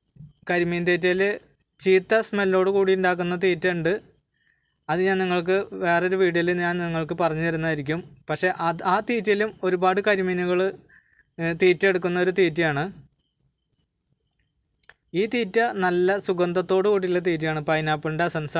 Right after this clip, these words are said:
ആണ്. നമ്മൾ ആ സ്പോട്ടിൽ തുടർച്ചയായിട്ട് നമ്മൾ ചൂണ്ടയിടാൻ പോയി കഴിഞ്ഞാൽ വലിയ കരിമീനുകളെ നമുക്ക് എന്തായാലും കിട്ടുമെന്നുള്ള കാര്യം ഉറപ്പാണ്. നല്ല ചൂടുണ്ട്, അതുകൊണ്ടാണ്.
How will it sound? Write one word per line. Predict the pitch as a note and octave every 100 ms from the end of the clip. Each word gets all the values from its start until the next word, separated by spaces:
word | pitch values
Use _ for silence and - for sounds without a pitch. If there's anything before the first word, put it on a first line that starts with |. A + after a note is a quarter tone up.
| D#3
ആണ്. | D3 F#3+ - - _ - - _ _ _ C#3+
നമ്മൾ | D3 D#3+
ആ | E3+
സ്പോട്ടിൽ | - F3 D#3+ E3+ E3+ E3+
തുടർച്ചയായിട്ട് | E3 D#3+ - F#3+ F3+ F#3+ F#3
നമ്മൾ | F3+ F3 F3+ F3+
ചൂണ്ടയിടാൻ | F3+ E3+ F3 E3+
പോയി | F3 E3
കഴിഞ്ഞാൽ | E3 E3 D#3+
വലിയ | D#3 E3+ F#3
കരിമീനുകളെ | F3+ D#3+ D#3 D#3 E3 E3
നമുക്ക് | D#3 D3 D#3
എന്തായാലും | D#3 F3 E3+ F3 G3 - _ -
കിട്ടുമെന്നുള്ള | D3 D#3 D#3+ D#3+
കാര്യം | D#3+ D#3 F3
ഉറപ്പാണ്. | D3+ C3 D#3+ C#3+ D3+ G3 - _ - - - _ -
നല്ല | C#3 C#3+ D#3+
ചൂടുണ്ട്, | F3+ D#3+ F3 D#3 E3 - - - _ _ C3+ D3+ D3
അതുകൊണ്ടാണ്. | C#3 C#3+ D#3+ E3+